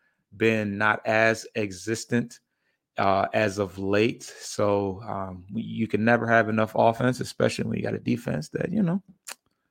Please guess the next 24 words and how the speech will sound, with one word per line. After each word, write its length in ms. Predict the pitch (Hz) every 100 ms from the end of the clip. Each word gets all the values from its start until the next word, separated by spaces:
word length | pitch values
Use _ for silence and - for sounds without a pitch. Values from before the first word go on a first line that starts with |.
| _ _ _ _ _ _ _ 117
gives 240 | 123 123
up 160 | 139 135
a 40 |
few 240 | - 135
yards, 480 | 120 - - - 67
gives 180 | 69 65
up 160 | 71 -
a 60 |
few, 400 | - - 135 139 -
gives 220 | - 135 135
up, 140 | 127
gives 160 | 131 131
up 80 |
a 40 | 127
few 140 | 135
points. 380 | 131 151 120 98
So 260 | - 110 104
we, 140 | 110
you 200 | 117 120
can 120 | 120
never 200 | 127 123
have 140 | 120 113
enough 220 | 110 113
offense 560 | 113 104 113 101 -